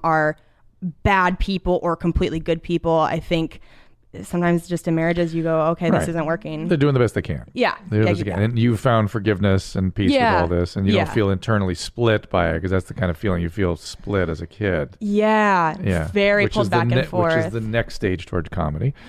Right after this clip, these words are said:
Speaker 1: Yes.
Speaker 2: So
Speaker 1: I think it was a lot of pent up, yeah, like, rage and just needing an outlet. I think it was very, um, it could be oppressive at times at my dad's house. There was, like, no swearing,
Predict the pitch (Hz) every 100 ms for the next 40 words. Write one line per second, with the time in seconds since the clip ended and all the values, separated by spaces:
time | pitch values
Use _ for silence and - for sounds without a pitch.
0 | - 254 247 190 120 - - - 240 330
1 | 339 320 269 247 190 - - - 208 185
2 | 170 175 165 156 156 - - - _ -
3 | - 160 156 151 156 156 160 160 156 160
4 | 156 156 160 151 151 156 151 147 - -
5 | - - _ _ _ _ _ _ - 190
6 | 226 233 220 185 - 160 135 175 233 311
7 | _ _ _ - 196 180 202 190 170 180
8 | 160 165 180 175 175 170 170 170 165 165
9 | 160 165 - 202 226 220 196 - 180 170
10 | 170 165 - 160 160 160 170 165 147 151
11 | 151 151 - 156 143 165 175 190 - 165
12 | 160 160 156 156